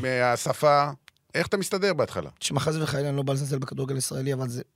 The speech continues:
Speaker 2: בהתחלה שחתמתי שם, זה היה נראה לי פשוט מקצוע אחר. זה היה נראה לי, באמת, זה היה נראה לי כאילו, זה אחר, הכל שונה לגמרי. אה, בתקופה ההיא גם, אה,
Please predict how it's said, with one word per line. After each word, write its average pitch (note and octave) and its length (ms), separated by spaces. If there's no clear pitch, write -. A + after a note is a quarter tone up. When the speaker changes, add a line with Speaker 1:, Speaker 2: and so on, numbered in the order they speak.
Speaker 2:
בהתחלה C#3+ 480
שחתמתי D#3 600
שם, E3 240
זה B2+ 140
היה C#3 60
נראה D3+ 140
לי D3 80
פשוט - 300
מקצוע D#3 260
אחר. E3 200
זה C#3+ 60
היה D3 60
נראה D#3 180
לי, D#3 160
באמת, F3+ 320
זה E3 60
היה F3+ 60
נראה G3+ 160
לי F#3+ 100
כאילו, F#3 200
זה C#3 200
אחר, F#3 340
הכל E3+ 220
שונה E3 240
לגמרי. D3 440
אה, C3+ 840
בתקופה C#3 500
ההיא D3+ 200
גם, C3+ 280
אה, C#3+ 60